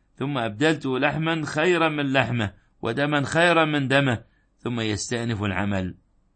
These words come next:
رواه الحاكم والبيهقي وهو في صحيح الجامع الصغير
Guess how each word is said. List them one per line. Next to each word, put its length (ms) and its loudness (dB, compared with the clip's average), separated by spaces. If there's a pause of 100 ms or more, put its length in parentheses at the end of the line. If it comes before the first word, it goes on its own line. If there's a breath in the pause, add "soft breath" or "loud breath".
(460)
رواه 260 0
الحاكم 500 2
والبيهقي 680 -2 (440)
وهو 160 -6
في 120 -6
صحيح 340 -4
الجامع 360 -2
الصغير 600 -2